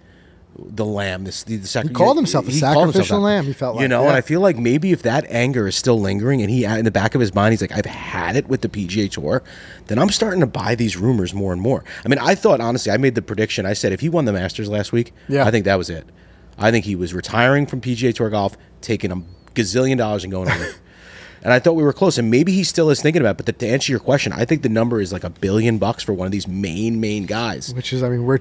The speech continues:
Speaker 2: right where
Speaker 1: We're,
Speaker 2: we're,
Speaker 1: we're
Speaker 2: basically
Speaker 1: close.
Speaker 2: where we're sitting. And the other kind of my own little conspiracy theory here is this idea that Rory has been very vocal in recent weeks talking about how he's,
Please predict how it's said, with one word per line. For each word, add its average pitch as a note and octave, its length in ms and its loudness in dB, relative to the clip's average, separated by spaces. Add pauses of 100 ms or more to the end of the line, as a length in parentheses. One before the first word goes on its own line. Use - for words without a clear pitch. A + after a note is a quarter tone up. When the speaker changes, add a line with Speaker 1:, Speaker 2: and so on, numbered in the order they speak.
Speaker 2:
right D3 160 4
where C#3+ 140 0
Speaker 1:
We're, C3 180 6
Speaker 2:
we're, C3+ 80 4
Speaker 1:
we're D#3+ 60 6
Speaker 2:
basically D#3+ 80 4
Speaker 1:
close. D3+ 320 6
Speaker 2:
where C#3+ 160 2
we're C3 100 0
sitting. F3+ 300 2 (400)
And F3+ 200 2 (300)
the D#3 240 -2
other G#3 200 4 (200)
kind D#3+ 220 2
of A#2+ 100 -4
my C#3 220 0
own C#3+ 380 0
little C3+ 200 -2
conspiracy B2+ 720 -4
theory A#2 420 -6
here A2 380 -4 (400)
is D3 240 2
this C#3 160 -2
idea D3+ 420 2
that C3 200 -2
Rory F3 500 2
has G3 100 4
been D3 220 -2
very C3+ 340 2
vocal A#2+ 640 -2 (240)
in C#3 180 -2
recent D#3 400 0
weeks A#2+ 400 -10 (400)
talking E3+ 460 2
about B2+ 360 0
how B2+ 280 -4
he's, C3+ 420 -6